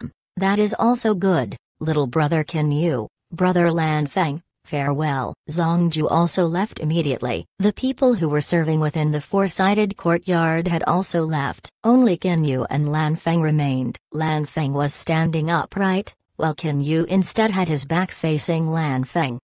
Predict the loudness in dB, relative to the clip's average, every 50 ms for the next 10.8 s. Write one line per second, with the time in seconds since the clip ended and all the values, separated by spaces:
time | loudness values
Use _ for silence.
0 | _ 0 2 2 4 2 2 0 0 0 0 0 0 0 -2 -2 -2 -2 0 0
1 | 2 2 2 2 2 0 0 -2 0 0 0 -2 0 -2 -2 -2 -2 0 0 0
2 | 0 2 2 2 2 2 2 0 0 -2 -4 -2 0 2 2 2 2 0 0 0
3 | 0 0 -2 -4 -6 -10 _ _ -6 -2 -2 0 0 -2 -2 0 0 0 0 -2
4 | -4 -8 _ _ _ -4 0 0 2 2 0 -2 -2 -2 -2 0 0 -2 -2 0
5 | 0 2 2 0 0 -2 -2 0 0 -2 0 0 -2 -2 -2 -2 -2 -2 0 0
6 | 0 0 0 -2 -4 -6 -6 -2 0 0 2 2 2 2 2 0 -2 -4 -2 0
7 | 0 2 2 0 0 0 0 0 0 0 0 0 0 0 0 0 0 -2 -2 -2
8 | 0 0 0 0 0 0 -2 -2 -2 0 0 0 0 0 0 -2 -4 -6 -8 -10
9 | -12 _ _ _ _ _ _ _ _ -2 0 2 4 4 4 2 2 0 0 0
10 | 0 0 -2 -2 -4 -4 -2 -2 -2 -2 -2 -2 -4 -6 -8